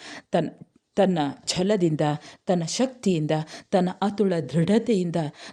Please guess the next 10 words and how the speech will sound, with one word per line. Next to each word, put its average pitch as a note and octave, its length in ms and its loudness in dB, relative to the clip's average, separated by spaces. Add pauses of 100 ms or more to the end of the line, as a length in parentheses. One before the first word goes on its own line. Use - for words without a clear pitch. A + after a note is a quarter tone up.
ತಾನು D3+ 280 -2
ಮಹಾಸತ್ವನೆಂಬ F3+ 1200 0
ತನ್ನತನವನ್ನು E3 960 2
ಲೋಕಕ್ಕೆಲ್ಲ F#3 960 0
ತೋರಿದ್ದಾನೆ. B2+ 680 -2 (840)
ನಿನಗೆದೋ D3+ 760 0
ನನ್ನ D#3+ 180 2
ಈ E3+ 180 -2
ಕಿರೀಟವನ್ನು G3+ 680 2
ನೀಡುತ್ತೇನೆ" F#3 680 0